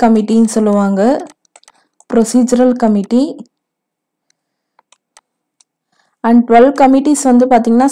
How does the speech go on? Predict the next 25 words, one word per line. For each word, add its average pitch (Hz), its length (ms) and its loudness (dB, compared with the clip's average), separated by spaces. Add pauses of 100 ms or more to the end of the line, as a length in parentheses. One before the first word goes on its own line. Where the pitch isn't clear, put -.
substantive 254 640 -2
or 254 340 2 (140)
considerable 240 680 0
affairs 233 400 -2 (100)
committee 208 520 -4
அப்படின்னு 208 420 -2
சொல்றாங்க. 180 520 -2 (1040)
So, 311 340 0
இந்த 254 180 6
கமிட்டிஸ் 262 580 0
வந்து, 254 580 -2 (500)
ஆ, 226 380 2 (1200)
மெயினான 294 560 2
கமிட்டிஸ் 233 560 0
எது 226 280 -2
எதுன்னு 233 240 2
பாத்தீங்கன்னா, 226 440 2 (100)
ஃபர்ஸ்ட் 247 320 2
வந்து, 254 520 0 (360)
அ, 220 160 2 (140)
ஜவஹர்லால் 262 520 4
நேரு 208 440 0
ஒரு 208 180 -4
மூணு 220 300 2
இதுல 220 140 0